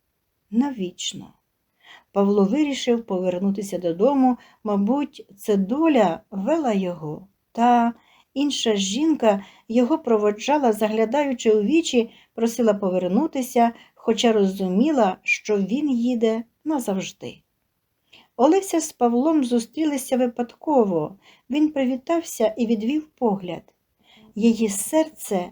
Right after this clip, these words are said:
мало не вистрибнуло з грудей. Він такий змужнілий, рідний, але такий далекий і вже не її. Це потім Павло зізнався, що, побачивши її, зрозумів,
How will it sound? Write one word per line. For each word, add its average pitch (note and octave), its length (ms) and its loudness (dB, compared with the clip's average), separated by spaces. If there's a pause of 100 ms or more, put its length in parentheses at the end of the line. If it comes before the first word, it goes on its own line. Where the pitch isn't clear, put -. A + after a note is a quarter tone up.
мало C#4 380 2
не A3+ 200 6
вистрибнуло A3 840 -2
з G3+ 120 -8
грудей. G#3 600 -6 (580)
Він C#4+ 340 2
такий B3+ 440 -4
змужнілий, G#3 1080 0
рідний, G#3 600 -2 (280)
але C4 180 0
такий C#4 260 -2
далекий A#3+ 800 4 (220)
і A#3 120 2
вже G#3+ 280 -2
не D4+ 120 0
її. A#3+ 600 -2 (720)
Це C#4+ 140 -6
потім B3+ 460 0
Павло A#3+ 320 0
зізнався, A#3+ 920 0
що, - 240 -4
побачивши C4 640 0
її, C4 280 0
зрозумів, B3+ 640 2